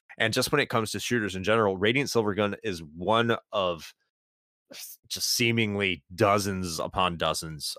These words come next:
of, of shooters on the Saturn. And there are so many good ones. And fortunately, here in North America, we got a couple of really good ones, like, uh, Galactic Attack, also known as Layer Section in Japan, which is called, I think,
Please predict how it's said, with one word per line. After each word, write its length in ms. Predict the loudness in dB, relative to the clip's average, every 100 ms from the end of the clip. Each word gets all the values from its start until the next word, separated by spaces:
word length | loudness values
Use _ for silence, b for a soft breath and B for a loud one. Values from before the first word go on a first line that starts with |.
| -2
of, 240 | -2 -2 -8
of 140 | -8 -6
shooters 460 | -6 -6 -8 -10 -4
on 260 | -2 -2 -4
the 80 |
Saturn. 480 | -6 -4 -4 -6 -12 -18 b b b -4
And 120 | 2
there 120 | 2
are 60 | 2
so 720 | 2 -2 0 2 6 6 4
many 380 | 2 -2 -2 -4
good 200 | -4 -4
ones. 200 | -6 -8
And 100 | -4
fortunately, 460 | 2 4 2 -2 2
here 140 | 2
in 80 | 4
North 220 | 4 2
America, 380 | 2 0 0 0
we 100 | -2
got 180 | 0 0
a 40 |
couple 380 | 0 -2 -2 -4 _ b b
of 180 | -4 -2
really 320 | 2 4 6
good 180 | 4 0
ones, 380 | -2 -6 -6 -8 -4
like, 300 | -4 -4 -8 _ -8
uh, 140 | -8
Galactic 520 | -4 0 0 -2 -10
Attack, 380 | -4 0 0 -2
also 200 | -4 -2
known 180 | -2 -2
as 120 | -2
Layer 240 | -2 -2
Section 380 | -2 -4 -4 -8
in 80 | -10
Japan, 480 | -10 -2 0 0 -2 -10 b b _ -2
which 400 | 0 2 0 0
is 420 | 0 0 -2 -4 -4
called, 380 | 0 2 2 -2 -8
I 80 | -10
think, 300 | -6 -8